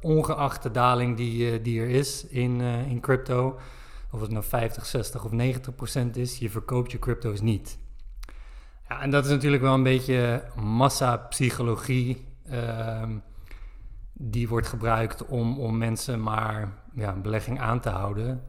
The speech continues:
hoe slecht die belegging ook is. Dat is ook gewoon weer een, een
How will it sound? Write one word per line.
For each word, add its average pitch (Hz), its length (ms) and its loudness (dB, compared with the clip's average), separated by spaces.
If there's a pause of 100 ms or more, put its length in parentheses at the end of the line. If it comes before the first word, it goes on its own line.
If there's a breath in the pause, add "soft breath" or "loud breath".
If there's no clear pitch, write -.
hoe 117 380 2 (1120 soft breath)
slecht - 400 -2
die 123 100 -2
belegging 113 380 0
ook 117 180 0
is. - 460 -2 (640)
Dat 123 220 2
is 120 120 4
ook 135 160 6
gewoon 117 240 2
weer 113 420 0
een, 117 280 -2
een 113 340 -2